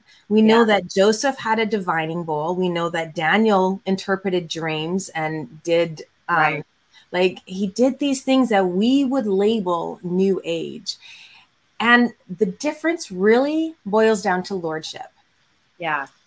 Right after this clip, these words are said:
Speaker 1: Are you saying that God made this possible? Or are you saying that you made this possible? 'Cause divinity is a big thing right now.
Speaker 2: Right.
Speaker 1: Um, you know,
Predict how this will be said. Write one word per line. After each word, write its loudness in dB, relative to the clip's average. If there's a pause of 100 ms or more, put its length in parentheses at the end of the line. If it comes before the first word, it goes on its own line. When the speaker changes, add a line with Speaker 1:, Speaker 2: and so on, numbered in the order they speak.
(220)
Speaker 1:
Are 2
you 2
saying 2
that 0
God 2
made 0
this -2
possible? -2
Or 4
are 2
you 0
saying 0
that 0 (120)
you 0
made -2
this -8
possible? -4
'Cause -6
divinity 2
is -4
a 0
big 0
thing 0
right -4
now. -6 (380)
Speaker 2:
Right. -2
Speaker 1:
Um, 0
you -2
know, 2